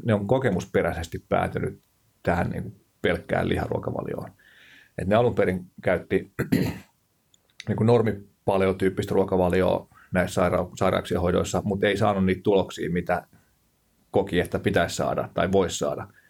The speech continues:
Ja sit kun ne jätti, jätti kaikki kasvi-, kasvikset veke, niin sit ne rupesi saamaan niitä, niinku ihmiset pääsi remissioon. Ja niillä on, tai on, on testi nimeltä P E G neljäsataa, millä voi, voidaan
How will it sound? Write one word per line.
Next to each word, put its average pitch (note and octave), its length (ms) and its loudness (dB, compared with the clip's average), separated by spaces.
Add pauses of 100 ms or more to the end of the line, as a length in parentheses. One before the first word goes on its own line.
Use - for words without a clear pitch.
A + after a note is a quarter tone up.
(180)
Ja F#2+ 100 0
sit G2+ 120 2
kun F#2+ 140 0
ne F#2 60 4
jätti, F2+ 480 -2 (520)
jätti F#2+ 240 -2
kaikki G2 580 -2 (340)
kasvi-, E2+ 440 -2 (300)
kasvikset G2 460 -2
veke, E2+ 320 0 (120)
niin E2 120 0
sit F2+ 140 2
ne - 100 2
rupesi - 300 -2
saamaan D2+ 360 0
niitä, - 300 -6 (300)
niinku D2 200 0
ihmiset E2 300 0
pääsi E2+ 200 0
remissioon. E2 520 -2
Ja - 80 -4 (640)
niillä F#2+ 180 4
on, F#2 160 0 (920)
tai G#2 160 2
on, G2+ 160 0
on A2 220 2 (100)
testi G2+ 320 0
nimeltä F#2 260 0
P - 100 -8 (840)
E F2+ 140 2
G F2+ 260 2
neljäsataa, F2+ 720 0
millä F#2 180 -6
voi, F2+ 240 -2 (680)
voidaan F2 420 -4